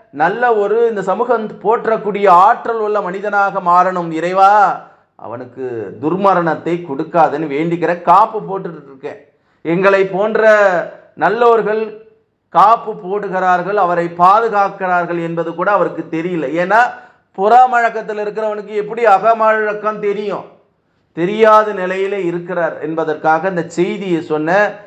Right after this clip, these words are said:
நல்ல வி-, விஷயங்களையும் நல்ல கருத்துக்களையும் தயவு செய்து பிறருக்கு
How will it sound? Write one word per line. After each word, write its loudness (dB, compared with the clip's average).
நல்ல 4
வி-, -6
விஷயங்களையும் -6
நல்ல 0
கருத்துக்களையும் -2
தயவு 4
செய்து 0
பிறருக்கு -2